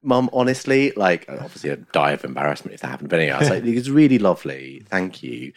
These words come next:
Speaker 1: But nothing's changed. I'm just me, you know, like, you don't need to sort of mark the occasion." She said, "Okay, well, look, maybe I'll get you a little gift. Let me do that at least." I said, "Okay, fine, whatever." So, you know, we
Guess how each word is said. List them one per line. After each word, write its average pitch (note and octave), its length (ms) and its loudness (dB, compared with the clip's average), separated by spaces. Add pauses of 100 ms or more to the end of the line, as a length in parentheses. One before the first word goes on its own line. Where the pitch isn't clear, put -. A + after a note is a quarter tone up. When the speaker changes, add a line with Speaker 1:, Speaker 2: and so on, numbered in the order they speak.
(220)
Speaker 1:
But C#3+ 100 -4
nothing's C#3+ 320 0
changed. B2 420 2
I'm E2+ 140 0
just - 180 -12
me, D2 200 -2
you C2 260 -8
know, C2 220 -4
like, D2+ 180 -6 (160)
you G#2 160 -2
don't G#2 140 4
need F2+ 140 -4
to E2+ 100 -2
sort D2 180 -8
of - 180 -8 (140)
mark D#2 320 0
the - 100 -4
occasion." C#2 380 -12
She - 60 -16
said, - 120 0
"Okay, - 220 -2
well, C3 140 -16
look, - 140 -20 (580)
maybe A2 320 4
I'll F2 80 2
get - 140 -8
you D#2+ 60 -8
a - 40 -14
little - 180 -14
gift. - 400 -14 (180)
Let F#2+ 300 0
me D#2+ 120 -2
do D2 160 -4
that C2 220 -4
at - 40 -14
least." - 260 -10
I - 60 -6
said, F2+ 180 -6
"Okay, - 80 -12
fine, - 340 -18
whatever." - 240 -16 (520)
So, A2+ 460 4 (100)
you G#2 180 -10
know, - 100 -14
we C#2+ 200 -16